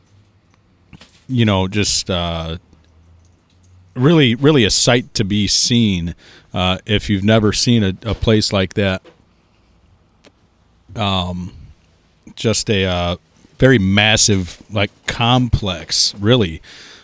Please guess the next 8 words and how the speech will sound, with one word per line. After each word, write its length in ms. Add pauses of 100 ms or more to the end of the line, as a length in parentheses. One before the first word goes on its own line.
(120)
um, 440 (520)
surrounded 440
by 180
a 60
vineyard. 600 (320)
Just 180
the 100
overall 720